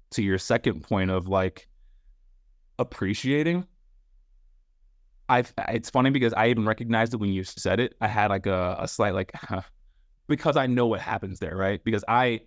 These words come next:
also understand and agree that, yes, life is better. Black people are not being lynched. Gay people are not being castrated. Like, the poor are not as poor. Like, those are all things that, like,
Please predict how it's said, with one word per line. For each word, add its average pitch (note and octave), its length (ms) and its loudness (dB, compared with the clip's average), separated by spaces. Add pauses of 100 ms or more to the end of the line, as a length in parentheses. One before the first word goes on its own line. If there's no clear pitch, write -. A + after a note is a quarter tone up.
also A#2+ 420 0
understand G2 460 0
and F#2 100 -2
agree A2 560 -2 (140)
that, G2+ 240 0
yes, G#2 460 0 (260)
life A2 240 2
is G#2+ 100 -2
better. - 340 -8 (360)
Black A2+ 280 2
people D3 280 0
are C3 100 4
not A#2+ 260 0
being B2 280 0
lynched. G2 420 -4
Gay G#2 200 0
people B2+ 360 -2
are A2+ 80 2
not A2 240 0
being A#2+ 160 2
castrated. F#2+ 840 -2
Like, G2+ 320 -4 (380)
the A2 60 -2
poor C3+ 680 0
are A2 160 4
not A2 260 2
as C3 160 0
poor. G#2 520 -2
Like, G#2+ 200 -4 (320)
those C#3+ 260 0
are B2+ 200 0
all A#2 440 -4
things A2+ 340 0
that, G#2 240 -2
like, G2+ 280 -6